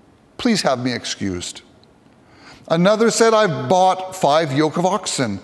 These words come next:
and I go and I'm going to examine them. Please have me excused.' And another said, 'I've married a wife, and therefore I cannot come.' So the servant came and reported these things to his master.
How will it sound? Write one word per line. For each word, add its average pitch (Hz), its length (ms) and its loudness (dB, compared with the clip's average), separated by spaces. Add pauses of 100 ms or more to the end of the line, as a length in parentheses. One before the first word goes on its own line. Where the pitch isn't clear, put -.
(420)
and 185 100 2
I 214 120 4
go 233 200 2
and 240 100 2
I'm 233 380 0
going 220 240 2
to 226 80 4
examine 190 560 0
them. 110 280 -4 (260)
Please 190 340 0
have 175 140 0
me 226 180 2
excused.' 95 680 -6 (760)
And 175 140 2
another 254 320 4
said, 185 280 2
'I've 165 200 0
married 208 280 2
a 175 60 4
wife, 151 500 0
and 156 160 -2
therefore 147 360 0
I 127 40 0
cannot 104 440 -6
come.' 80 260 -10 (1120)
So 214 160 2
the 185 80 0
servant 233 440 2
came 190 300 0
and 190 100 0
reported 170 460 0
these 170 220 -2
things 151 240 -2
to 139 100 -4
his 110 140 -2
master. 127 540 -4